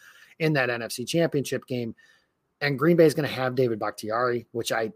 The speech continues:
I don't think can be understated. We talked about it earlier, that if he played in last year's championship game, you think they win. So do I. They have,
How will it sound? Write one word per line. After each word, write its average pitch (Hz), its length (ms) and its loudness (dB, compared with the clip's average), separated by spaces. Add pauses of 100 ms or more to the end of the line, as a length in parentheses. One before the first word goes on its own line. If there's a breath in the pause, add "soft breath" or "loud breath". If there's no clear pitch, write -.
I 135 140 2
don't 143 200 0
think 127 200 -10
can 117 120 -8
be 107 140 -10
understated. 113 680 -6
We 120 80 -6
talked 120 260 -2
about 113 160 -2
it 107 80 -6
earlier, 117 440 -2 (580)
that 147 160 2
if 123 100 -4
he 151 160 0
played 131 420 2
in 127 160 -2
last 120 320 -4
year's 127 120 -4
championship 123 460 -6
game, 120 200 -4
you 110 100 -6
think 110 280 -8
they 98 100 -8
win. 135 380 0
So 113 200 -2
do 98 160 -8
I. 151 340 6 (1300 soft breath)
They 143 140 4
have, 143 440 6